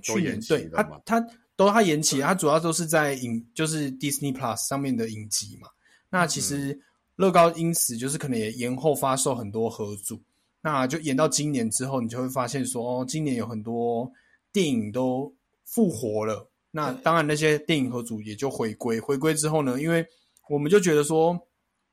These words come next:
Speaker 2: 也不是说硬要做，就是说这个东西是我们想要去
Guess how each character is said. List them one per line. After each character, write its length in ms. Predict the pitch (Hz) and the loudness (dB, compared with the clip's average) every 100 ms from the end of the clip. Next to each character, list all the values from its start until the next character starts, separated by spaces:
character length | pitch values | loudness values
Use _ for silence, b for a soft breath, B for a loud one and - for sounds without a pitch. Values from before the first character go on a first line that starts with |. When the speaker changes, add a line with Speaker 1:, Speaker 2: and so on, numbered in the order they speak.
| _ _ | _ _
Speaker 2:
也 120 | 135 135 | -4 0
不 100 | 180 | 2
是 140 | 196 | 4
说 180 | 180 175 | 2 2
硬 100 | 175 | 2
要 160 | 151 127 | 2 2
做， 280 | - - 120 - - | 0 -2 -2 -12 -6
就 100 | 160 | -2
是 60 | |
说 180 | 160 160 B B B | 2 0 B B B
这 100 | 208 | 0
个 80 | 180 | 2
东 160 | 160 | 2
西 160 | 151 156 | 0 -2
是 380 | 156 156 143 131 - _ _ _ _ _ _ | -2 -2 -2 -2 -8 _ _ _ _ _ _
我 140 | 131 | -6
们 240 | 127 135 131 | -2 -2 -2
想 200 | - 123 | -2 -2
要 120 | 147 | -2
去 680 | - 185 180 151 135 127 | -2 -2 0 2 2 0